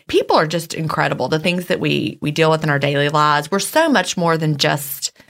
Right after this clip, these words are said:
our fasting protocol. It's nice to talk about something else, is what I'm saying. It's so nice. We're talking about everything. Oh, you know how Seinfeld is, was the show about nothing?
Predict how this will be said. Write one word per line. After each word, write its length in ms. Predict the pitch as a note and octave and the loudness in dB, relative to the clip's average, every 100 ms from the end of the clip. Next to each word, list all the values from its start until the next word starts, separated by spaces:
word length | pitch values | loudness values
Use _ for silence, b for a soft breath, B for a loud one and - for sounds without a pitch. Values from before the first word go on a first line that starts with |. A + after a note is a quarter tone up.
| b b b b _ - | b b b b _ -4
our 100 | D3+ | -2
fasting 500 | D3+ D3 D3+ - - | 0 0 0 -4 -6
protocol. 680 | C#3 C3 - - G1+ - - _ _ _ _ _ _ _ | -6 -6 -6 -4 -4 -4 -8 _ _ _ _ _ _ _
It's 180 | - G#3 | -2 2
nice 300 | A#3+ D4 E4 | 2 2 0
to 100 | - | -6
talk 320 | D#4 B3 A#3 | 0 2 2
about 240 | A#3 G#3+ G#3+ | 0 -2 0
something 500 | F#3+ F#3 F3 E3+ F3 | -2 -2 -2 -4 -6
else, 460 | - - - - - | -4 -4 -4 -10 -8
is 180 | - D#3 | -6 -2
what 160 | D3+ | -2
I'm 120 | C3 D#3 | -2 -4
saying. 360 | - - - - | -6 -6 -8 -6
It's 160 | F3+ | -6
so 360 | - - F#3 E3+ | -6 0 0 2
nice. 560 | C#3 - - - - _ _ _ _ - | -2 -4 -10 -16 -18 _ _ _ _ -4
We're 80 | |
talking 280 | G3+ G#3+ G3+ | 0 0 0
about 180 | F#3 D#3 | 0 2
everything. 460 | D3 C#3 C3+ A2+ - B B | 2 -2 -4 -4 -6 B B
Oh, 100 | G#3+ | 2
you 160 | F#3+ G3+ | 4 4
know 120 | G#3 | 2
how 180 | A#3 B3 | 2 0
Seinfeld 760 | B3 E3+ D#3+ F#3 F#3+ F#3 F#3 - | 0 0 0 0 0 2 0 -4
is, 200 | - D#3+ - | -6 -6 -2
was 200 | F3 E3 | -2 0
the 80 | |
show 160 | D#3 F3 | 0 2
about 260 | E3+ D#3+ - | 2 0 0
nothing? 480 | D3+ D3+ F#3 F3+ | -2 0 -2 -2